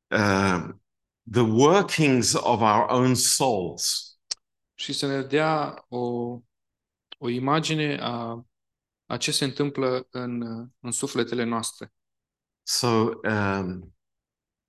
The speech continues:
Speaker 1: um, I, I hope that you'll be blessed by this.
Speaker 2: Și cred că, sper să fiți binecuvântați de acest mesaj.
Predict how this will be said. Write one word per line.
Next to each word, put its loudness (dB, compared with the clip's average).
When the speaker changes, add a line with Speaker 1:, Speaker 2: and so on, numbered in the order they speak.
Speaker 1:
um, -6
I, 0
I 2
hope 4
that 2
you'll 2
be 2
blessed 2
by 2
this. -4
Speaker 2:
Și -8
cred -2
că, -4
sper -2
să -2
fiți -6
binecuvântați -2
de -6
acest -10
mesaj. -10